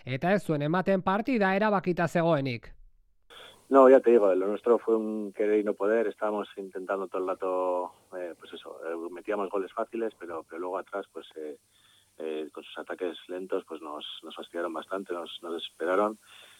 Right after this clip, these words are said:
Speaker 2: Pero bueno, nosotros te-, sí que ya, eh, teníamos facilidades y metimos goles de contraataque, ataque estático y, bueno, su portera también paró algo,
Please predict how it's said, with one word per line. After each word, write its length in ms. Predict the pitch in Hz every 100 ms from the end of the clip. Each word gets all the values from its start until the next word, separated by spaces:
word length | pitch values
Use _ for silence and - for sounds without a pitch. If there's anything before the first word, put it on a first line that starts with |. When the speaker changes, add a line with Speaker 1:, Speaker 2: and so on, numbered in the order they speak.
| _ -
Speaker 2:
Pero 100 | 95
bueno, 180 | 95
nosotros 320 | 82 90 95 -
te-, 240 | 98 98
sí 140 | 95 95
que 120 | 90
ya, 140 | 85 80 - 92 87 _ 87
eh, 280 | 90 85 80
teníamos 240 | 90 95 90
facilidades 600 | 80 82 92 101 110 -
y 200 | 90 87 82 - - -
metimos 260 | 110 95 87
goles 160 | 90
de 60 | 82
contraataque, 600 | 82 82 80 101 107 101
ataque 240 | 87 87 82
estático 520 | - 95 101 113 107
y, 220 | 90 80 - - - - -
bueno, 160 | 87
su 100 | -
portera 360 | 87 85 92 85
también 220 | 85 85
paró 280 | 82 87 82
algo, 480 | 82 82 80 78